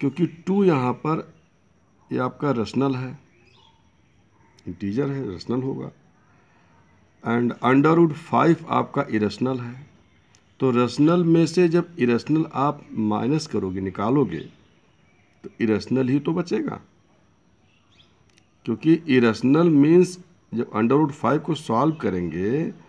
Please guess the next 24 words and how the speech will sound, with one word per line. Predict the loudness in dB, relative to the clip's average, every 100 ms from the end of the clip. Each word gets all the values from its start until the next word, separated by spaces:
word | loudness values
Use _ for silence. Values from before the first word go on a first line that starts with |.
| _ -20 -20 _
तो | -6
इसमें | -4 0 2 4
जो | 4 2
number | 2 2 0 -2 -2
आएगा, | -2 0 0
वो |
कैसा | 0 0 0 -2
होगा? | -4 -8 -12 -16 _ _ _ -20 _ -2
नॉन | 2 4 4 2
टर्मिनेटिंग | 2 2 4 4 4 2 2
होगा | 0 0 0 0 0
and | 2 4
नॉन | 4 4 2
रिपीटिंग | 0 0 0 0 0 -2
होगा। | -6 -12 -20 _ _ _ _ _ _ _ _ _
तो | -8
टू | -8 0 2
में | 6 4 4
से | 4 4
जब | 6
नॉन | 6 4 4 2
टर्मिनेटिंग, | 2 4 6 4 4 4 4 2
नॉन | 2 2 2
रिपीटिंग | 2 2 2 0 -2